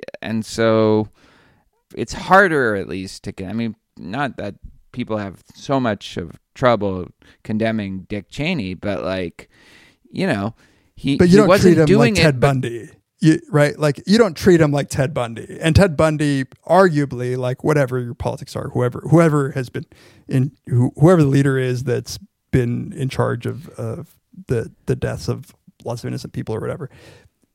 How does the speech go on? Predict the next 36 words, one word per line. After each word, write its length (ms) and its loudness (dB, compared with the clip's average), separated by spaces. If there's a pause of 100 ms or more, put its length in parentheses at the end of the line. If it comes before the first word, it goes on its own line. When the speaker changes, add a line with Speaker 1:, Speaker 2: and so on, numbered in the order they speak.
(160)
Speaker 1:
He 260 -6
would 160 0
have 180 -2
killed, 460 -4
he 200 -8
would 200 -4
be 140 -4
responsible 760 -4
for 400 -10 (500)
five 440 -4
thousand 560 -6
times 400 -8
the 80 -12
number 300 -8
of 140 -14
deaths 540 -12
Speaker 2:
<laughs> 20 -10 (220)
Speaker 1:
that 240 -2
the, 240 -6
like, 240 -8 (280)
most 680 -2 (160)
of 260 -12 (220)
the, 580 -8
the 80 -6
worst 420 -4
serial 380 -2
killer 280 -12 (220)
has, 160 -20 (400)
right? 400 -6
Speaker 2:
So, 200 -2
Speaker 1:
The 100 -2
Zodiac 560 4
Speaker 2:
yeah. 60 -8
Speaker 1:
killer. 280 -10 (100)
Speaker 2:
So 120 -2
this, 300 -2